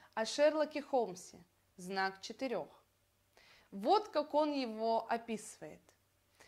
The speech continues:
«Мы укрылись в старинной Агрской крепости. Не знаю, джентльмены, слыхал ли кто-нибудь из вас о ней. Это очень странное сооружение. Такого я никогда не видывал,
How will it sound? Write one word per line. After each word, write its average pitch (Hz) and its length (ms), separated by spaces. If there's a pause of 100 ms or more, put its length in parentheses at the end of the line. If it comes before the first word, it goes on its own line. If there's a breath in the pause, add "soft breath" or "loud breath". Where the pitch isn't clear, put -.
(260 soft breath)
«Мы 330 280
укрылись 330 500
в - 40
старинной 277 720
Агрской 214 540
крепости. 190 800 (540 soft breath)
Не 233 120
знаю, 269 480
джентльмены, 214 880 (200 soft breath)
слыхал 247 540
ли 285 100
кто-нибудь 226 640
из 180 180
вас 185 340
о 214 80
ней. 190 340 (460)
Это 311 240
очень 392 340
странное 277 640
сооружение. 185 840 (420 soft breath)
Такого 302 460 (220)
я 240 180
никогда 247 500
не 269 180
видывал, 180 560